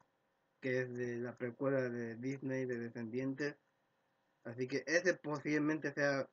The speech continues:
sí, mi libro infantil, va a ser el único cambio que voy a hacer. Así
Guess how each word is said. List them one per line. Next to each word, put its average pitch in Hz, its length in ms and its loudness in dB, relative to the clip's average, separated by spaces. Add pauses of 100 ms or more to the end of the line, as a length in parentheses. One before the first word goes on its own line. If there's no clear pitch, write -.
sí, 139 140 0
mi 131 160 2
libro 131 180 0
infantil, 120 480 -4
va 123 60 -4
a 120 40 -10
ser 127 140 -2
el 123 160 -2
único 123 320 -6 (280)
cambio 120 360 -4
que 120 80 -6
voy 113 160 -6
a 117 80 -6
hacer. 123 300 -6 (1080)
Así 120 360 -6